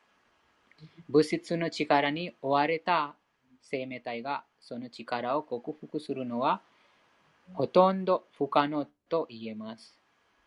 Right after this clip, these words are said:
先に述べられたように、物質、精神の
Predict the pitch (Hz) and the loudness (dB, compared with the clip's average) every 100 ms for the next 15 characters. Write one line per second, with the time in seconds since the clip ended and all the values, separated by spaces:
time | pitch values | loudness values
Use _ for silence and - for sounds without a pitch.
0 | _ _ _ - - 185 143 190 190 190 | _ _ _ -20 -4 2 2 0 -4 -2
1 | 165 160 156 147 147 151 139 160 185 120 | -2 0 0 -2 -2 -4 -2 -4 -4 -12
2 | - _ _ _ 156 _ _ - 135 151 | -16 _ _ _ -20 _ _ -2 -2 0
3 | 147 151 - 156 - _ _ _ - 135 | -6 -12 -6 -6 -6 _ _ _ -2 2
4 | 139 139 143 135 156 170 | 2 0 -6 -4 -2 -2